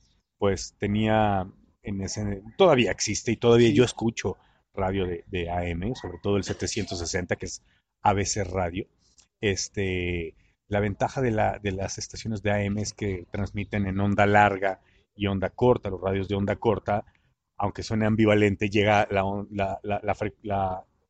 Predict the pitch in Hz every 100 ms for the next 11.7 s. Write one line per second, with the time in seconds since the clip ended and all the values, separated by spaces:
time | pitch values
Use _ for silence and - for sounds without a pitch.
0 | _ - 104 - - - 135 139 - -
1 | 110 101 - - 139 - 117 101 - _
2 | _ 110 110 107 98 - 104 110 101 -
3 | 101 92 - 110 104 117 117 110 110 -
4 | 123 _ _ _ 107 98 107 101 - -
5 | - 101 95 104 95 98 92 104 95 -
6 | _ - - - - 107 95 92 - -
7 | 104 104 110 107 - _ _ _ _ 110
8 | 104 104 101 98 98 95 92 90 87 90
9 | - _ _ 104 92 90 90 82 95 -
10 | 95 - 107 101 98 101 95 104 92 107
11 | - _ _ _ 98 80 -